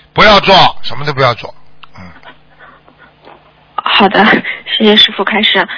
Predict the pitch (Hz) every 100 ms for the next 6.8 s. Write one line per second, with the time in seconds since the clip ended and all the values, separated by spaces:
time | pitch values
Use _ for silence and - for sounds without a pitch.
0 | - - 214 202 - 269 269 277 269 247
1 | - 240 294 294 254 240 226 214 208 226
2 | 220 226 262 254 233 262 214 220 214 220
3 | - - - 302 269 277 262 - 269 285
4 | 247 226 233 214 214 220 147 196 202 226
5 | 226 - 220 226 220 233 - _ _ 220
6 | 208 233 262 330 311 254 - 226